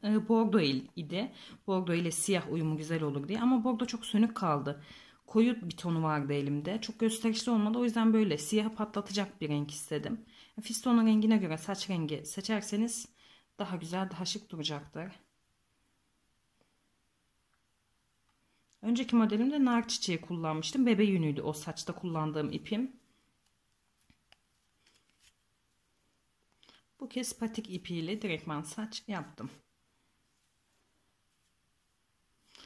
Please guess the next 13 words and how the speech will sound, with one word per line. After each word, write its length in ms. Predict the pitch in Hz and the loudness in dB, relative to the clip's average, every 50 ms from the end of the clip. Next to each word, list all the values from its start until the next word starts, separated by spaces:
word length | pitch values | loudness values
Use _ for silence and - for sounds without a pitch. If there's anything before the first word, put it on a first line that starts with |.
| _ _ _ - | _ _ _ -10
Evet, 460 | 180 170 156 147 151 156 - - - | -8 -6 -6 -6 -8 -10 -14 -14 -12
iki 220 | - 226 - - - | -14 -14 -14 -14 -8
tane, 520 | - 220 196 180 170 170 170 170 - - - | -4 -2 -2 0 -2 -4 -6 -8 -12 -14 -18
iki 200 | - - - - | -18 -16 -14 -10
tarafı 360 | - 196 175 170 170 - 160 | -6 -4 -4 -4 -6 -8 -8
da 80 | 170 175 | -6 -6
yan 220 | 180 185 180 165 | -4 -4 -4 -6
kısmı 280 | 170 - - 175 165 165 | -6 -8 -10 -8 -8 -6
bu 40 | 175 | -6
şekilde 480 | - 170 151 - - 165 165 170 170 | -6 -6 -6 -8 -10 -10 -8 -8 -6
doldurduk 480 | - 156 151 139 139 123 - - - - | -4 -4 -4 -4 -6 -8 -10 -12 -16 -12
gördüğünüz 540 | - 160 147 139 135 143 147 151 147 151 151 | -10 -8 -8 -8 -6 -6 -6 -6 -8 -8 -10
gibi. 180 | - - - | -12 -12 -14